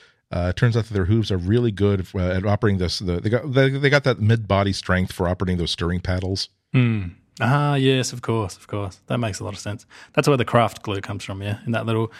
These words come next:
Speaker 2: it's in that convenient little container that they can sort of spin around with the hoof.
Speaker 1: I always thought it was cr-, called craft glue because, uh, the Kraft Cheese Company made it. It had the same co-, <laughs> had the same consistency as that yellow, uh, processed cheese.
Speaker 2: <laughs> Yeah,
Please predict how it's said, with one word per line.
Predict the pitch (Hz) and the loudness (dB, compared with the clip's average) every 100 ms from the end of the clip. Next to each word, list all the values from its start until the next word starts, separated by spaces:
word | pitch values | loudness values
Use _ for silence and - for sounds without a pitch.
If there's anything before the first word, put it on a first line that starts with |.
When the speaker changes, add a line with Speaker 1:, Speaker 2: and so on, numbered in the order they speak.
| - - | -20 -2
Speaker 2:
it's | 143 | 2
in | 123 | 2
that | 113 | 2
convenient | 131 123 123 113 | 2 4 2 2
little | 113 110 | -4 -4
container | 107 - 120 104 | -2 0 0 -2
that | 104 | -4
they | 101 | -6
can | 98 101 | -6 -8
sort | 107 | -8
of | 101 | -6
spin | 117 101 | -6 -4
around | 101 98 | -2 -4
with | 101 | -4
the | 98 | -4
hoof. | 110 - _ _ - - _ _ _ _ - - - - | -4 -6 _ _ -20 -20 _ _ _ _ -20 -20 -20 -4
Speaker 1:
I | |
always | 175 214 | -2 2
thought | 196 | 2
it | 180 | 2
was | 151 - | 0 -2
cr-, | - 117 | -8 -2
called | 135 123 - | 0 0 -2
craft | - 123 131 - | 0 0 0 0
glue | 117 107 | 0 2
because, | 104 107 98 92 | 0 0 0 0
uh, | 95 87 | -2 -2
the | 90 | -2
Kraft | - 104 - | 0 0 0
Cheese | - 107 | -2 -2
Company | - 92 95 82 | -2 -4 -4 -4
made | 85 80 | -2 -4
it. | 73 | -6
It | - - | -6 -4
had | 98 | -4
the | |
same | - 107 | -2 -2
co-, | 98 107 - - | 0 -4 -4 -4
<laughs> | - - | -4 2
had | 135 135 | 2 4
the | |
same | - 131 | 4 2
consistency | - 113 135 131 - 107 | 0 0 2 2 0 0
as | 98 | 0
that | - 92 | 0 0
yellow, | 104 104 101 95 90 - | 2 2 2 0 -4 -6
uh, | 90 85 80 | -4 -4 -2
processed | 107 95 87 - | -2 0 -2 -4
cheese. | - 95 76 - - | -4 -4 -4 -10 -16
Speaker 2:
<laughs> | - | -4
Yeah, | 247 | -2